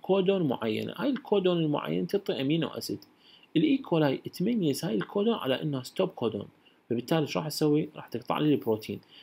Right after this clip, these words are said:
بدل ما هذا الشريط المفروض يستمر إلى هنا كل الجين راح ينقطع بهذه النقطة. طيب، الحالة الثالثة إنه هو الكودون بيس. الكودون بيس هنا على سبيل المثال هنا عندنا الهيومن جين.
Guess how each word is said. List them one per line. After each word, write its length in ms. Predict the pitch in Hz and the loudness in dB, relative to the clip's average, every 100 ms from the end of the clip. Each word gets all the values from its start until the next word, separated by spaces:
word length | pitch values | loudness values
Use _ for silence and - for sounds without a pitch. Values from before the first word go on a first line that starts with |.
| _ - | _ 2
بدل 400 | 151 202 208 175 | 4 6 4 4
ما 220 | 147 156 | 2 2
هذا 100 | 151 | 0
الشريط 500 | - - 131 - 127 | 0 0 2 2 0
المفروض 680 | 117 113 120 139 156 117 113 | 0 0 4 6 8 6 2
يستمر 920 | 117 - - 131 180 196 190 190 - | -4 -4 -4 -2 0 2 2 0 0
إلى 480 | 170 180 190 196 185 147 | 0 0 0 -2 -2 0
هنا 340 | 120 110 160 - _ _ _ | 0 2 -2 -8 _ _ _
كل 200 | - 131 | 0 2
الجين 320 | 110 113 170 202 _ _ _ | 2 0 -4 -4 _ _ _
راح 160 | 110 - | -6 -2
ينقطع 380 | 143 151 - - | 0 2 0 -4
بهذه 260 | 127 101 | -8 -8
النقطة. 340 | 101 - - - _ _ _ _ _ | -8 -10 -16 -20 _ _ _ _ _
طيب، 180 | - - - _ _ _ - - _ | -2 -2 -14 _ _ _ -20 -20 _
الحالة 360 | 175 - 285 269 | -4 0 2 2
الثالثة 520 | - 180 170 - 180 | 0 0 -2 0 -4
إنه 240 | - 160 | 0 0
هو 200 | 147 160 | 0 2
الكودون 600 | 151 - - 208 196 180 | 2 0 -2 2 4 2
بيس. 500 | 131 120 107 - - - - - _ _ | 2 0 -2 -4 -8 -14 -20 -20 _ _
الكودون 520 | 175 - 285 277 220 175 | -6 0 2 2 2 4
بيس 380 | 143 175 - - | 4 4 -2 -10
هنا 340 | 135 160 147 139 | -2 0 2 0
على 140 | 101 165 | 0 -2
سبيل 180 | 147 | -2
المثال 260 | 143 131 185 | -4 -2 -4
هنا 260 | 147 170 - | -2 -4 -4
عندنا 220 | 156 190 | -2 0
الهيومن 640 | 165 156 170 185 117 107 110 | 0 2 2 2 2 -2 -4
جين. 240 | 113 | -6